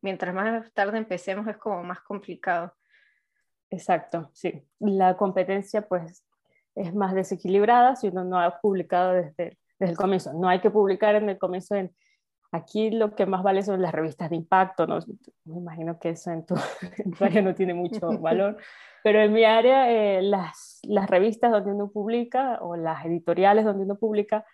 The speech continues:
Speaker 2: pues marcan una diferencia importante. Entonces, al comienzo, bueno, uno no va a publicar en una revista muy reputada, pero comenzar a publicar, ¿no?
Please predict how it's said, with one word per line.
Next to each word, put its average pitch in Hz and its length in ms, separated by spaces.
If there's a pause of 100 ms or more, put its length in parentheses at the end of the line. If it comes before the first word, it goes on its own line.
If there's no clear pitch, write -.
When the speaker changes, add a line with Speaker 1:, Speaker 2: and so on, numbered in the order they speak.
(160)
Speaker 2:
pues 185 140
marcan 196 360
una 214 160
diferencia 180 1000
importante. 165 760
Entonces, 180 440 (360)
al 185 140
comienzo, 233 760
bueno, 156 360 (120)
uno 170 240
no 180 200
va 180 100
a 180 80
publicar 180 440
en 190 120
una 185 160
revista 170 520
muy 170 500
reputada, 208 640
pero 190 360 (140)
comenzar 196 380
a 214 60
publicar, 180 540
¿no? 185 240